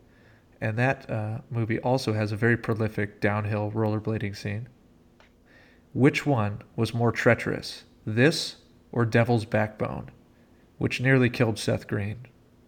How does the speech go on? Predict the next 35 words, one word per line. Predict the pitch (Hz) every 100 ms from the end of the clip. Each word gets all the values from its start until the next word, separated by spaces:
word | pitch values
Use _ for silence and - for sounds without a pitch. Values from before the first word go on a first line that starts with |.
| - - - -
I'm | 127
gonna | 139 127
have | 127 123
to |
go | 117
with | 113
Devil's | 110 110 107
Backbone | - 117 110 - 113 107
because | 107 - 110 107 107
there's | - 127 135 131
things | 135 123 113
that | 127
happen | 110 107 107 110
in | 110
this | 113 107
rollerblading | 120 113 117 117 117 120
that, | 117 - -
scene | - 120 117
that | 110 -
defy | - 110 - 107 110
all | - 117 110
logic | 107 107 107 117 - - _
and | 113
physics, | 107 117 113 156 - - _ _ _ _ - _ _ _ _ _ - - -
such | - 135 127
as | 117
Goldberg | - 120 117 123 113
going | 113 113
faster | 101 - 110 110 - 113
backwards | 110 110 107 123 113 -
than | 107
Conway | - 113 110 113
can | 104 110
skate | - 113 113
forwards, | - 113 127 143 -